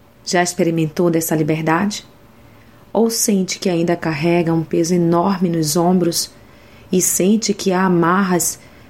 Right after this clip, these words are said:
que aprendem a algo ou alguém? Cristo é a verdade que liberta,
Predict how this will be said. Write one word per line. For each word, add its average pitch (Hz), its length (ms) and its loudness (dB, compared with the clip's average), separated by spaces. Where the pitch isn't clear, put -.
que 196 140 0
aprendem 185 640 0
a 170 120 2
algo 175 320 2
ou 170 80 2
alguém? 160 480 0
Cristo 247 440 0
é - 20 2
a 170 60 0
verdade 165 600 0
que - 140 -4
liberta, 160 640 -2